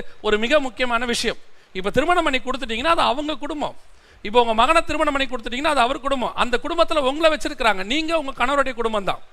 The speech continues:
ஆனா கணவர் இறந்திருப்பாரு, நீங்க கணவர் இருக்க மாட்டாரு, இல்ல கணவன் மனைவியா இருப்பீங்க, உங்க வயதான காலமா இருக்கும், உங்களை வச்சு அவங்க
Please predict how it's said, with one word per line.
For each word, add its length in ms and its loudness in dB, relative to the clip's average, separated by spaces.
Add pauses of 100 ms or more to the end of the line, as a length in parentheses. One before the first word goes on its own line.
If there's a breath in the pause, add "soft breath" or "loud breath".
(280 soft breath)
ஆனா 180 6
கணவர் 360 4
இறந்திருப்பாரு, 600 4 (320)
நீங்க 220 -6
கணவர் 240 4
இருக்க 280 -2
மாட்டாரு, 380 4 (120)
இல்ல 160 0
கணவன் 440 2
மனைவியா 320 2
இருப்பீங்க, 320 0 (360 soft breath)
உங்க 160 0
வயதான 440 4
காலமா 300 2
இருக்கும், 320 0
உங்களை 260 0
வச்சு 220 0
அவங்க 180 0